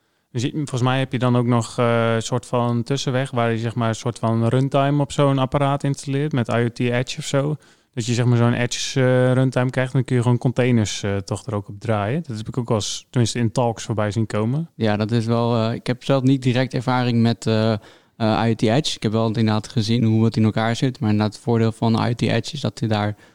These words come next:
Speaker 2: gewoon containers op draait. En het, het punt wat met I O T ook is, is, eh,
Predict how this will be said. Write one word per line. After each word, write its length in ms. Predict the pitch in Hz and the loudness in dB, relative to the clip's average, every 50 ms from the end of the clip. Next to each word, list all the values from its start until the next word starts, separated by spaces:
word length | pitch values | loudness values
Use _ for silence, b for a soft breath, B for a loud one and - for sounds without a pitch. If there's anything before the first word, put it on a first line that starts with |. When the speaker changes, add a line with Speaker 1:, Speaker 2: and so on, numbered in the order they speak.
| b b | b b
Speaker 2:
gewoon 180 | _ - 117 120 | _ 0 0 2
containers 500 | - 120 113 113 110 110 113 110 - - | 2 2 2 2 2 2 2 2 2 0
op 100 | 107 - | -2 -2
draait. 320 | 110 98 95 87 - - | -2 -2 -2 -2 -4 -4
En 280 | 110 104 104 110 - - _ | -4 -4 -2 -2 -4 -6 _
het, 220 | - 147 - _ - - | -18 -20 -20 _ -20 -12
het 180 | - - 117 - _ - | -10 -10 -10 -10 _ 0
punt 200 | - 120 120 107 | 2 2 2 2
wat 160 | 117 117 110 | 2 0 2
met 160 | 117 117 - | 2 2 2
I 40 | 117 | 2
O 140 | 110 123 123 | 0 0 0
T 180 | - - 120 | 2 2 2
ook 200 | 117 120 120 - | 2 2 2 0
is, 180 | 127 117 - - | -2 -2 0 0
is, 200 | 120 107 - - | -2 -2 0 0
eh, 200 | 123 107 107 | 2 2 2